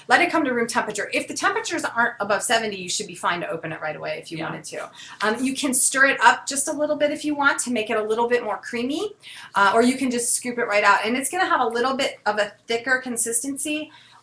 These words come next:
Speaker 1: Wet your hands or your
Speaker 2: Yeah.
Speaker 1: legs is the easiest way to do it. You don't want it super thick on your legs.
Speaker 2: Re-, you really don't. It's just thin.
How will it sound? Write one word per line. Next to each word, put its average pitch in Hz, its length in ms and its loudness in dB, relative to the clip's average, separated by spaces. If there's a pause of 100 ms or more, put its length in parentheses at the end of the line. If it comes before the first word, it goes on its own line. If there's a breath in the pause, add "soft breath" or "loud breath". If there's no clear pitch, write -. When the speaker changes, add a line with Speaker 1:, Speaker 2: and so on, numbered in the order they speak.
(100)
Speaker 1:
Wet 247 220 8
your 294 180 0
hands 247 500 0
or 214 120 4
your 202 80 -4
Speaker 2:
Yeah. 175 140 2
Speaker 1:
legs 196 360 2
is 233 200 0
the 233 160 -6
easiest 247 300 -4
way 233 80 2
to 214 100 0
do 220 120 2
it. 196 120 -4
You 233 60 -2
don't 269 160 0
want 285 140 2
it - 100 -2
super 262 300 -2
thick 247 260 -4
on 208 160 0
your 196 100 -2
legs. 185 460 0
Speaker 2:
Re-, 226 240 2
you 220 160 -6
really 302 220 2
don't. 196 240 0
It's 202 160 -6
just - 320 -8
thin. 196 260 -4